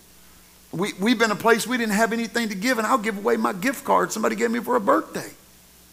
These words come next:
The Holy Spirit will make you tender-hearted. Amen? Let me tell you what else the Holy Spirit will do,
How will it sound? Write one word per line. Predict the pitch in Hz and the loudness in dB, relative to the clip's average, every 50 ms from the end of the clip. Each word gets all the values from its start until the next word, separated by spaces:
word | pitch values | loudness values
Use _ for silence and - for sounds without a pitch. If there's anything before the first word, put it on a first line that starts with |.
| - - - - - - - - - - - - - - - - - - - - - | -20 -20 -20 -20 -20 -20 -20 -20 -20 -20 -20 -20 -20 -20 -20 -20 -20 -20 -20 -8 0
The | 170 185 185 | 0 0 2
Holy | 170 185 220 247 240 220 196 | 2 2 2 2 2 0 0
Spirit | - - - - 226 220 - 160 | 0 -2 -2 -2 -4 -4 -4 -6
will | 165 175 | -6 -4
make | 175 180 185 180 - | -4 -4 -4 -4 -6
you | 180 185 170 | -8 -10 -8
tender-hearted. | - - - 190 190 180 175 165 156 135 - - - - 160 175 175 175 156 139 107 - - - - - - - - - - - - - - - - | -10 -10 -8 -6 -6 -4 -6 -6 -8 -8 -12 -14 -10 -6 -6 -4 -4 -4 -6 -8 -12 -12 -18 -20 -20 -20 -20 -20 -20 -20 -20 -20 -20 -20 -14 -6 -4
Amen? | 143 139 143 147 165 180 208 202 196 - - - - - - - - - - - - | -2 0 0 0 0 0 -2 -6 -10 -12 -16 -20 -20 -20 -20 -20 -20 -20 -20 -8 -4
Let | 175 190 | 2 2
me | 202 | 2
tell | - - 226 214 | 6 6 6 8
you | 214 | 8
what | 208 208 202 | 8 8 8
else | 214 220 208 - | 8 6 6 4
the | 175 | 2
Holy | 160 170 165 151 143 | 2 4 4 2 0
Spirit | - - - 175 151 113 | -2 0 0 0 0 0
will | 131 143 | -2 -2
do, | 139 143 139 120 - | 0 0 0 0 -2